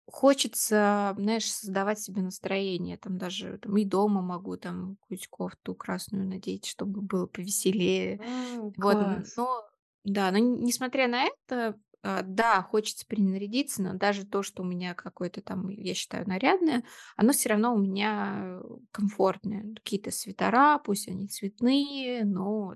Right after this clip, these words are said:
Speaker 1: там, тем не менее, это не то, что, знаешь, там я вышла в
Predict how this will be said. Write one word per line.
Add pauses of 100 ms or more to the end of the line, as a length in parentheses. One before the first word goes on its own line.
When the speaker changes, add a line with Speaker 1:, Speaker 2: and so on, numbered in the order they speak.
Speaker 1:
там,
тем
не
менее,
это
не
то,
что,
знаешь,
там (500)
я
вышла
в